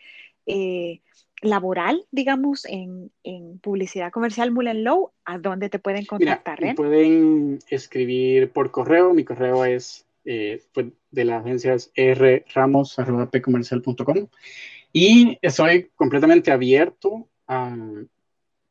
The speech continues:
Speaker 2: a las preguntas que quieren hacer. Algo que yo siempre he pensado es, a mí me gustaría ser la persona que yo quisiera haber tenido antes para poder tener ese aprendizaje. Es decir,
Speaker 1: Mm.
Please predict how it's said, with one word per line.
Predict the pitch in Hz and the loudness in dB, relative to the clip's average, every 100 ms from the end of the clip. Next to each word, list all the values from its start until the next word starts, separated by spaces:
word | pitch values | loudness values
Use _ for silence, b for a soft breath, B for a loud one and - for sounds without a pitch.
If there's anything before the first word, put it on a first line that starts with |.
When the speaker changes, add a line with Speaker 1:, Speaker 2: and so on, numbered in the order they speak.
| _ _ _ - | _ _ _ 2
Speaker 2:
a | 139 | 2
las | 127 | 4
preguntas | 123 123 139 165 156 | 2 2 4 2 0
que | 190 | 0
quieren | 147 139 | 0 0
hacer. | 131 156 151 | 0 2 6
Algo | 135 131 | 4 4
que | 139 | 4
yo | 127 131 | 4 2
siempre | 135 131 135 131 | -2 -2 0 0
he | |
pensado | 127 117 113 131 131 135 | 0 -10 -2 2 4 6
es, | 127 135 - _ _ _ _ _ _ _ | 6 4 0 _ _ _ _ _ _ _
a | 135 | 2
mí | 131 | 4
me | 143 | 6
gustaría | 156 156 - 127 127 143 156 - _ _ _ _ _ _ _ | 6 4 0 2 4 2 2 -2 _ _ _ _ _ _ _
ser | - - 170 180 175 - _ - | -6 6 6 6 2 -14 _ -2
la | 139 135 | -2 0
persona | 123 - 160 160 165 170 | -6 0 4 4 2 -2
que | - 156 160 147 | -2 0 0 0
yo | 151 | -4
quisiera | - 143 170 160 165 - | -2 0 4 4 4 0
haber | 131 139 139 | -4 -6 -6
tenido | 139 165 196 208 _ _ _ _ _ | -2 0 0 -4 _ _ _ _ _
antes | 339 - - 220 - _ _ _ _ | 0 0 -4 -8 -10 _ _ _ _
para | 135 127 120 113 _ _ - - - | -6 -6 -6 -10 _ _ -20 -20 -4
poder | 123 127 | -2 -2
tener | 139 139 | -2 -2
ese | 143 | -4
aprendizaje. | 135 117 110 110 | -4 -4 -6 -12
Es | 104 | -6
decir, | 123 139 | 0 4
Speaker 1:
Mm. | 160 | 4